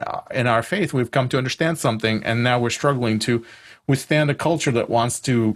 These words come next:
you know, defeat us and take us in, away from that, you know, realization. And so it is a strange piece of literature in a sense that it, it, all of a sudden you're reading a prophecy and there's visions, but then there's also these letters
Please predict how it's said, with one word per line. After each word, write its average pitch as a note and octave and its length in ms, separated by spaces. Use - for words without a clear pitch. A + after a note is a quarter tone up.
you C3 100
know, G#2+ 380
defeat F3 340
us F#2+ 260
and G2 200
take A#2+ 220
us A#2+ 160
in, A#2+ 260
away C3 260
from G#2+ 260
that, D#2+ 240
you A#2 120
know, G2 140
realization. G#2 640
And G#2 140
so A#2+ 300
it D3+ 120
is E3+ 120
a D3 100
strange C#3 720
piece B2+ 240
of B2 80
literature A2 300
in F#2+ 60
a G2 80
sense G2+ 280
that - 200
it, G#2+ 280
it, B2+ 260
all B2+ 160
of B2+ 60
a B2+ 40
sudden C#3 520
you're A2+ 160
reading C#3+ 220
a C3+ 40
prophecy C#3 640
and G#2+ 140
there's G#2+ 160
visions, D3 540
but A#2 200
then B2+ 160
there's A#2+ 200
also A#2+ 280
these G#2+ 380
letters A2 640